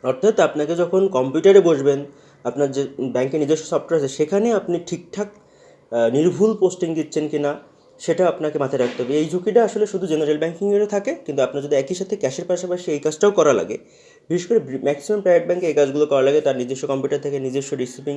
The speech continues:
নিজস্ব টাকা গোনা মেশিন থাকে, এ, সবই তার করা লাগে। তো সেক্ষেত্রে এই যে নির্ভুল পোস্টিং দেওয়া, অর্থাৎ আপনার ভুল যাতে না হয়, ভুল হওয়ার যে একটা রিস্ক, সেটা থেকে যায়। তবে আমি একদম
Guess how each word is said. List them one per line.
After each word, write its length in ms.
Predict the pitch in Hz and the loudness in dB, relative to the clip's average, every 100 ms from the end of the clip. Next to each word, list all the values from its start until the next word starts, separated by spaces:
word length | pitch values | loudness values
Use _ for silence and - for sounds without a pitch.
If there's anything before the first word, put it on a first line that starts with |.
| 139 | -6
নিজস্ব 300 | 131 139 147 127 | -6 -6 -8 -6
টাকা 180 | 120 131 | -2 0
গোনা 200 | 127 131 | 0 0
মেশিন 260 | 127 127 147 | -2 -6 -8
থাকে, 220 | 147 143 180 - - _ _ _ - | -10 -10 -12 -14 -20 _ _ _ -16
এ, 100 | - - - _ - | -10 -10 -10 _ -14
সবই 340 | - 202 170 | 2 4 4
তার 140 | 180 127 | 4 4
করা 160 | 117 107 | 2 -2
লাগে। 180 | 104 | -2
তো 100 | 123 170 | -4 -8
সেক্ষেত্রে 520 | - 175 190 185 233 | -8 -2 -2 0 -2
এই 300 | 208 165 170 | 0 0 -2
যে 180 | 156 175 170 165 147 151 | -2 -4 -4 -6 -8 -2
নির্ভুল 380 | 185 180 220 247 240 - - _ _ | -2 0 2 2 0 -4 -18 _ _
পোস্টিং 320 | 170 175 - 180 | -4 -2 0 2
দেওয়া, 140 | 139 127 | 2 2
অর্থাৎ 160 | 160 | 0
আপনার 220 | 160 170 139 - | -2 -6 -10 -6
ভুল 260 | 165 190 190 | 2 2 4
যাতে 240 | 180 165 180 | 2 2 0
না 120 | 156 | -2
হয়, 220 | 147 123 113 | -2 -2 -2
ভুল 300 | 117 131 170 175 | -4 -4 -4 -2
হওয়ার 300 | 175 185 190 190 - | 0 0 0 -2 -10
যে 120 | 165 160 - _ _ 143 | -4 -4 -6 _ _ 0
একটা 100 | 147 | 2
রিস্ক, 220 | 165 180 | 2 0
সেটা 180 | 156 151 | 2 2
থেকে 200 | 123 104 | 2 -2
যায়। 140 | 76 - - - - - | -4 -6 -12 -20 -20 0
তবে 180 | 147 156 | 4 4
আমি 280 | 151 175 196 | 4 6 6
একদম 300 | 170 156 | 4 0